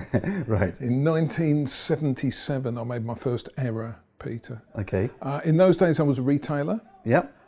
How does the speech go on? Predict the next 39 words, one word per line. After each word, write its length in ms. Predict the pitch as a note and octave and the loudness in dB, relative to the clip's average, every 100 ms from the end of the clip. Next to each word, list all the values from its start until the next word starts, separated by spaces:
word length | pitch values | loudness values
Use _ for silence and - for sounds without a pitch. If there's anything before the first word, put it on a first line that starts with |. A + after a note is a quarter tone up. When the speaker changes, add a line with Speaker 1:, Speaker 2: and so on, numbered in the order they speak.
| _ | _
Speaker 2:
And 120 | B2+ | -2
we 80 | C3 | 2
got 160 | D3 D3 | 2 2
the 100 | C#3 | -2
opportunity 500 | - - C3+ B2+ B2+ | -4 -2 -2 2 0
of 220 | A#2 - | -2 -4
buying 720 | B2+ C3 B2 B2 A#2+ A#2 A2+ _ _ - | 0 0 0 -2 -2 -4 -6 _ _ -8
one 440 | G#2+ B2 C3 C3+ | -4 0 2 4
of 160 | C3 - | 2 0
the 80 | B2 | -8
properties 840 | - B2 - - B2+ C#3 - - | -2 0 0 -2 -2 -2 -6 -12
that 80 | - | -8
we 140 | A2+ A#2 | -4 -6
were 80 | A#2+ | -4
trading 440 | B2 A2+ A#2 A2+ | -4 -4 -4 -8
from. 320 | - A#2 D#3+ - _ _ _ | -4 -2 -2 -8 _ _ _
Speaker 1:
Uh-huh. 220 | F#2+ F#2+ B2 - - _ | -4 -2 -4 -8 -20 _
Speaker 2:
And 240 | C#3 C3+ | -4 -2
I 80 | - | -2
didn't 200 | C#3 D#3+ | 0 0
know 120 | C#3 - | 0 -2
anything 400 | F3+ F3+ D#3+ E3+ | 0 0 0 -2
about 240 | D3+ D#3 | -2 -4
property, 300 | - D3+ - | -6 -4 -4
didn't 380 | A#2 - D3+ D3+ | -4 -2 -2 -2
know 420 | D3+ C#3 C#3 C3+ - _ _ _ _ _ _ _ _ | -4 -2 -2 -4 -8 _ _ _ _ _ _ _ _
how 240 | - D3+ D#3+ | -4 0 0
to 180 | - D#3 | 4 4
invest 520 | C3+ C3+ C3 B2+ B2 | 6 4 2 0 -4
and 120 | A#2+ | -2
what 200 | C3+ - | -2 -2
to 120 | - | -4
do, 180 | B2 B2 | 2 2
but 120 | B2 - | 2 -4
I 60 | |
did 300 | B2 G#3 A3+ | 2 4 6
know 540 | G#3+ B2 G2 - - - _ _ _ _ | 4 2 0 -6 -14 -18 _ _ _ _
that 380 | B2 A#2+ B2 A2+ D3+ | -8 -2 -2 -4 -2
if 760 | B2+ A#2+ A2+ - - - - | 0 0 -4 -12 -16 -18 -20